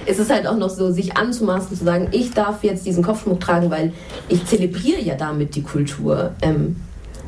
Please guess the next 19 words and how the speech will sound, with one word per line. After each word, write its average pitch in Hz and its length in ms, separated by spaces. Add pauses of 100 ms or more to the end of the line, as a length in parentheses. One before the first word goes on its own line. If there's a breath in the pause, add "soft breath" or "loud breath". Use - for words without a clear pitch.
(140)
aber 175 260
wem 233 200
am 180 140
Ende 185 240
bringt 240 340
das 160 120
dann 135 160
was? - 160
Das 170 100
ist 165 60
auch - 160
die 151 100
Frage. - 340
Also 147 220
wer 185 200
profitiert 208 640
jetzt 175 200
hier 208 240
davon? 240 380